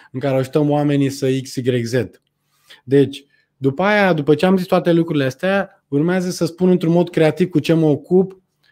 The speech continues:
dar mai exact cu ce ajut pe ceilalți. Acel scurt elevator pitch de un rând, un rând jumate.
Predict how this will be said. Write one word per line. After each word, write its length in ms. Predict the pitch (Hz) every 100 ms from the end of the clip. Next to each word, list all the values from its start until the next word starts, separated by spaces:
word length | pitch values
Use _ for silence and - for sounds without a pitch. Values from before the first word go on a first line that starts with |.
| _
dar 220 | 127 151
mai 160 | 160 160
exact 280 | 156 180 180
cu 80 | 180
ce 160 | 185
ajut 240 | 175 165 165
pe 120 | 156
ceilalți. 640 | 170 143 104 92 90 - _ _ _ _ _ _ _ _ _ _ _ _
Acel 520 | - 117 120 156 156
scurt 360 | 127 - 175 147
elevator 480 | 151 143 151 147 139
pitch 300 | 143 135 -
de 200 | 113 131
un 200 | 131 131
rând, 220 | 143 113
un 100 | 117
rând 160 | 135 123
jumate. 500 | 127 127 - 107